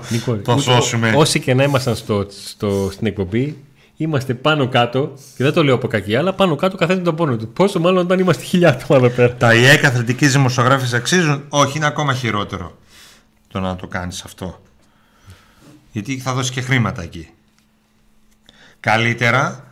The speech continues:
Speaker 2: τα χρήματα αυτά να τα δώσεις, να μάθεις δύο ξένες γλώσσες. Γιατί οι ξένες γλώσσες μπορούν να σε βοηθήσουν πάρα πολύ, αν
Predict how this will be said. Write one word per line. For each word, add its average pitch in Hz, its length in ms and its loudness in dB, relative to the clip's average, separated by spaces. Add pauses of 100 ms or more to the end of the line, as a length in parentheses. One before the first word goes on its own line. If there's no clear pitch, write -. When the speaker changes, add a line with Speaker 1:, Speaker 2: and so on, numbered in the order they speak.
(500)
Speaker 2:
τα - 120 -12
χρήματα 131 440 -2
αυτά 127 260 -6
να 135 120 -4
τα 101 140 -8
δώσεις, 107 800 -8 (420)
να 110 140 -8
μάθεις 127 760 -4 (440)
δύο 139 240 0
ξένες 139 340 -2
γλώσσες. 127 640 -2 (1080)
Γιατί 120 460 -4
οι 110 80 -2
ξένες 127 360 -4
γλώσσες 123 640 -8 (160)
μπορούν 113 200 -6
να 131 120 -6
σε 127 120 -10
βοηθήσουν 135 360 -8
πάρα 147 320 0
πολύ, 107 260 -6
αν 104 280 -6